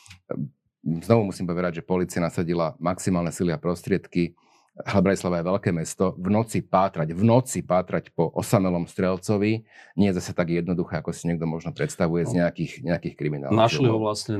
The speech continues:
Speaker 2: nad ránom o siedmej niekde na Kramarok, ale vlastne to bola náhoda, hej, že ho našiel nejaký
Speaker 1: Už, už bol,
Speaker 2: okolidúci,
Speaker 1: už bol teda
Speaker 2: ale
Speaker 1: mŕtvy.
Speaker 2: reálne koľko ľudí vlastne po ňom pátralo?
Speaker 1: No, nechcem, nechcem sa vyjadrovať počtu, to, to nech zverejní policajný zbor, ja ani o, o presný počet nemám k dispozícii.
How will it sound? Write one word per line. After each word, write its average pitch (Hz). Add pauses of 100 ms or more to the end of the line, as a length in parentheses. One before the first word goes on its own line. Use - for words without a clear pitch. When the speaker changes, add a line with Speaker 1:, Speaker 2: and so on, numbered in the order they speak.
Speaker 2:
nad 101
ránom 110
o 90
siedmej 107
niekde 90
na 85
Kramarok, 107
ale 95
vlastne 95
to 95
bola 98
náhoda, 92
hej, 85
že 85
ho 85
našiel 85
nejaký 82
Speaker 1:
Už, 127
už 147
bol, 143
Speaker 2:
okolidúci, 117
Speaker 1:
už 131
bol 127
teda 113
Speaker 2:
ale 95
Speaker 1:
mŕtvy. 98
Speaker 2:
reálne 110
koľko 110 (100)
ľudí 87
vlastne 80
po 87
ňom 82
pátralo? 78 (1000)
Speaker 1:
No, 85
nechcem, 78 (160)
nechcem 78
sa 76
vyjadrovať 80
počtu, 85
to, 78
to 78
nech 78
zverejní 82
policajný 85
zbor, 90
ja 80
ani 80
o, 73
o 80
presný 82
počet 85
nemám 80
k 76
dispozícii. 85